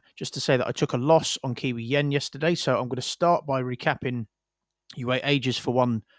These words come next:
trade and then two come along at once, as they say. But I'm gonna start by recapping my,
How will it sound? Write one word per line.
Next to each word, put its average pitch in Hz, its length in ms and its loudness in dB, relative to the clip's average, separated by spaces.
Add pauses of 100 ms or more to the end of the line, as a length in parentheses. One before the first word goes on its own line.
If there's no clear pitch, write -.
(140)
trade 147 280 0
and 123 100 -4
then 120 160 -4
two 127 220 -4
come 123 180 -2
along 123 200 -2
at 120 80 -6
once, 190 360 0
as 131 160 -6
they 139 100 -4
say. 180 240 -2
But 120 200 -6 (540)
I'm 120 80 -6
gonna 117 160 -4
start - 340 0
by 131 160 0
recapping 123 480 -4
my, 117 300 -2